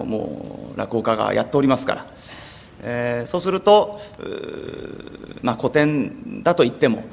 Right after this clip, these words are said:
うーん、いいくらいなもんでございますね。え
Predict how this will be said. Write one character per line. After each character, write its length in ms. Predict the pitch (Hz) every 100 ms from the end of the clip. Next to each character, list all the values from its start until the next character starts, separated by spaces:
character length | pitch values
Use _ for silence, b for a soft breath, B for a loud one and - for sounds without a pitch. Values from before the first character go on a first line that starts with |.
| B B B
う 40 | -
ー 20 |
ん、 240 | 101 - - - 64 62 -
い 120 | 107 156
い 40 |
く 80 | 233
ら 100 | 233
い 60 |
な 100 | - -
も 100 | -
ん 60 |
で 60 | -
ご 40 |
ざ 100 | -
い 60 | -
ま 60 | -
す 80 |
ね。 160 | 139 151 - -
え 240 | 113 110